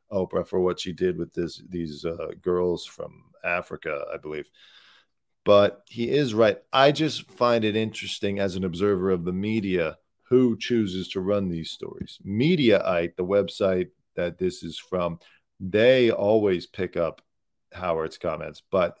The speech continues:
who chooses to prop it up, like the Drudge Report? They'll focus, feature it on the, uh, on the main page because, in my opinion, they're trying to always, it's like how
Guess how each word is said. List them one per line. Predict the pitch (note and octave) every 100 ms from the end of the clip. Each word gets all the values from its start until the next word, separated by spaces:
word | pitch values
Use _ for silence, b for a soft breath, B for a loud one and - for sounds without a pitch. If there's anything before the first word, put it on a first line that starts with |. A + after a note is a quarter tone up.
| - -
who | D3 D3
chooses | - C#3 A#2+ F#2+ -
to | -
prop | A#2 G2+ F#2
it | G#2
up, | B2 -
like | D#2 -
the | E2+
Drudge | - C#3 D3+ F#2
Report? | - E2+ D#2+ _ b b b _ -
They'll | D#2+ G2 A2 A#2 A2+ _ _ _
focus, | - A2 A2 G#2 - -
feature | A2+ A#2+ - G#2+
it | G2+
on | F#2 F#2+ F#2+
the, | F#2+ F#2 F#2
uh, | F2+ F2 F#2+
on | F#2
the |
main | F#2 F#2+ F2+
page | A#2+ C3 - A2+ -
because, | A2 G#2+ - _ -
in | F3
my | A#3 A3+
opinion, | B3 C#4+ B3 G3+ A3+ - _
they're | F3 F3 F3 E3 - -
trying | - D3+ D3+ D3+
to | D3 D3
always, | B2 C3+ C#3 B2
it's | D3 F#3+
like | F#3
how | F3 E3 D#3 -